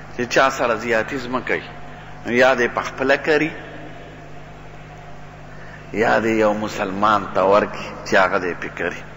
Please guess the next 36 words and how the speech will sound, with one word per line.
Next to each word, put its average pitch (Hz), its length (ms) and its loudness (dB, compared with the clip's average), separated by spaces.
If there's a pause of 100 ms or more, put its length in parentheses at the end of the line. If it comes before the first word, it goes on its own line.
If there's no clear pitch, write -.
(920)
د - 40 4
همدردۍ 113 680 4
د 90 200 4
باب 87 300 6
نه 78 120 -2 (580)
اخیستل 120 460 4
ته 147 140 4
په 123 160 4
زور 147 220 2
ضروري 117 420 4
نه 147 120 4
دي، 135 180 4 (440)
هغه 98 260 6
دا 110 160 8 (120)
حکم 131 360 2
دی 92 160 2 (340)
چې - 60 -4 (120)
چا 160 160 8
سره 143 260 0
زیاتي 120 460 2
ځمکه 123 380 -2
وي، 85 100 -2 (580)
د 123 60 4
ضرورت 123 580 4
نه 107 100 2
زیاته 113 420 4
نو 113 220 2 (100)
کرئ، 143 300 4 (760)
او 127 140 8
که 156 160 2
نه 185 180 4
شي - 180 -2
کرلی، 185 360 4
په 160 140 2
بلې 208 400 2
کار. 104 200 -2